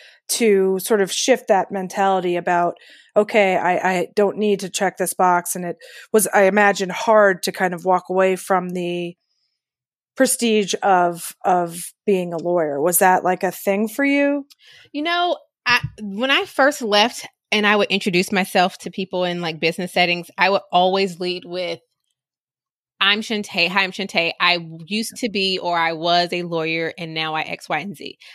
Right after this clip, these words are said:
Speaker 2: I led with
Speaker 1: Right.
Speaker 2: that. And it just, it's almost like when you get married and you keep introducing yourself with your old name, which I also
Speaker 1: Yeah.
Speaker 2: did. Um, if that's what it felt like. But I realized I'm trying to still prove that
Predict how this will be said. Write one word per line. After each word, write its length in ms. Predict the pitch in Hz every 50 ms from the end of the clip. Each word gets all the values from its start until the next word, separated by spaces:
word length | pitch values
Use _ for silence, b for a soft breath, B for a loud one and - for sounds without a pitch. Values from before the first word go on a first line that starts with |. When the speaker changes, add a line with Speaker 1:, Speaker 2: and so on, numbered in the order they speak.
| B B
Speaker 2:
I 140 | - 214 220
led 280 | 202 196 190 202 214 196
with 120 | 175 170 165
Speaker 1:
Right. 80 | - -
Speaker 2:
that. 180 | 170 165 156 -
And 180 | 196 196 196 -
it 120 | - 214
just, 400 | 185 233 233 - - - - - b b b b b -
it's 140 | 240 233
almost 240 | 254 311 349 427 -
like 160 | 330 277 277
when 100 | 254 240
you 80 | 226 226
get 160 | 196 - -
married 400 | 196 190 190 185 190 196 202 202 -
and 140 | 190 196 185
you 100 | 190 185
keep 220 | - - 220 -
introducing 440 | 185 190 - 196 190 190 - - 185
yourself 480 | 180 180 - - 180 175 185 - - -
with 200 | 180 180 - -
your 280 | 180 175 175 170 - - -
old 240 | - - 180 180 196
name, 440 | 190 190 196 202 208 226 233 240 240 b b b b _
which 140 | - 190 -
I 60 | 196
also 260 | - 170 175 - - 208
Speaker 1:
Yeah. 160 | 208 214 220
Speaker 2:
did. 160 | 220 214 - - 208
Um, 380 | 208 202 196 190 185 180 175 - -
if 180 | 208 202 - -
that's 240 | - 233 269 - -
what 80 | 277
it 100 | 208 185
felt 220 | - 214 202 165 180
like. 240 | 185 180 180 170 _
But 140 | 220 - -
I 80 | 202 202
realized 760 | 190 190 226 262 285 277 254 220 208 202 196 202 196 - - _ _ _ _ _ _ _ _ _ -
I'm 280 | 190 214 233 254 254
trying 500 | 240 - - - 240 220 214 208 208 214 - - - -
to 600 | - 214 208 202 196 196 185 185 180 175 165 156 - _ _ _ _ -
still 800 | - - - - - 233 226 220 214 208 202 196 190 175 - _ _ _
prove 840 | - - - - 285 294 285 277 254 220 196 185 185 185 180 - _ _ b 415 b _ 370 196
that 540 | 175 170 202 196 190 185 180 - - -